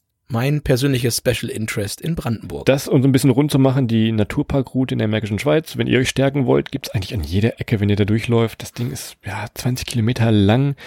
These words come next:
Speaker 2: Gibt's überall irgendwelche Stärkungspunkte, noch so kleine Cafés oder Restaurants. Das fällt mir da ein. Pritzhagener Mühle gab es da.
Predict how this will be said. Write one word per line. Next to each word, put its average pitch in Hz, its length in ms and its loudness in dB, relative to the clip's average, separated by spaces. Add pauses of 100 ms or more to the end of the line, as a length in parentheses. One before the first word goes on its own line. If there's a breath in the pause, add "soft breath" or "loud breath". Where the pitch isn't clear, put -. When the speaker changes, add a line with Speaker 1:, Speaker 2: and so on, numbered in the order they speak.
(240 loud breath)
Speaker 2:
Gibt's - 280 -4
überall 143 440 2
irgendwelche 131 360 2
Stärkungspunkte, 139 1000 0
noch 127 140 -4
so - 80 -16
kleine 120 200 -2
Cafés 139 500 -2
oder 123 200 -2
Restaurants. 127 640 0
Das - 160 -8
fällt - 180 0
mir 135 80 2
da - 120 0
ein. - 420 -4
Pritzhagener 135 560 0
Mühle 151 400 0
gab - 240 -2
es 120 100 -4
da. 131 280 2